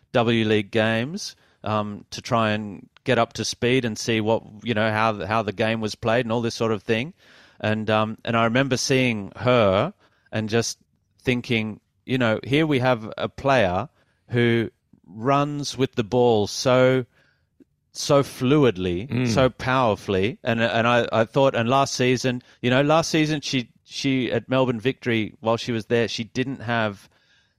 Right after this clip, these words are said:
Speaker 1: the greatest season. And I think she wa-, people were starting to wonder, you know,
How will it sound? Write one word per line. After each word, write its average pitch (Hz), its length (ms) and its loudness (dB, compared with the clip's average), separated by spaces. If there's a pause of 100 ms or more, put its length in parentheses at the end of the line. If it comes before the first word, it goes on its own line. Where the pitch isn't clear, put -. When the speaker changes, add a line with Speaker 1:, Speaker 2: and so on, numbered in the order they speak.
(440)
Speaker 1:
the 131 120 -2
greatest 120 880 -2 (460)
season. 135 580 0
And 185 100 -2
I 120 80 2
think 143 240 -4
she - 180 -2
wa-, 123 140 0
people 139 380 -2
were 117 80 0
starting 135 460 0
to 123 180 0
wonder, 123 340 -2
you 123 140 0
know, 120 260 0